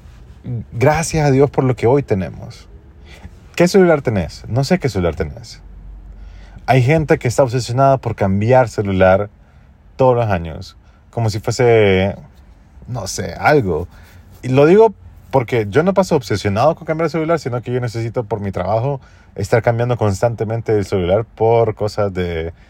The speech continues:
video, por cosas de redes sociales, por cosas así. Porque yo trabajo en esto. Entonces,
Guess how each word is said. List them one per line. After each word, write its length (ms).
video, 720
por 160
cosas 320
de 280
redes 220
sociales, 440
por 140
cosas 260
así. 280
Porque 200
yo 60
trabajo 340
en 120
esto. 280
Entonces, 420